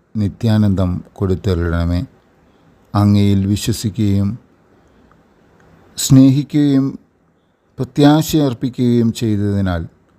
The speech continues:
മനസ്സിനും ബുദ്ധിക്കും ഗ്രഹിക്കാനാകാത്ത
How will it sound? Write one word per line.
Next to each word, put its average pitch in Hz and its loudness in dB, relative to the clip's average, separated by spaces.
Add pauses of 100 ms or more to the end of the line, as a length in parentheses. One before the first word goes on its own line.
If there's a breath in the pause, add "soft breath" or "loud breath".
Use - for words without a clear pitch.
(480)
മനസ്സിനും 113 2 (220)
ബുദ്ധിക്കും 120 0
ഗ്രഹിക്കാനാകാത്ത 113 0